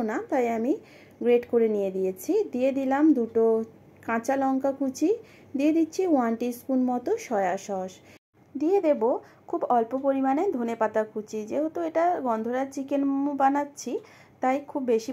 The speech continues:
পরিমাণে ধনেপাতা দেব না। ধনেপাতার ফ্লেভারটা যদি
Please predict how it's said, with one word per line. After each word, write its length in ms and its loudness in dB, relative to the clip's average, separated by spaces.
পরিমাণে 380 0
ধনেপাতা 420 -2
দেব 140 0
না। 100 -4
ধনেপাতার 600 4
ফ্লেভারটা 520 0
যদি 140 -2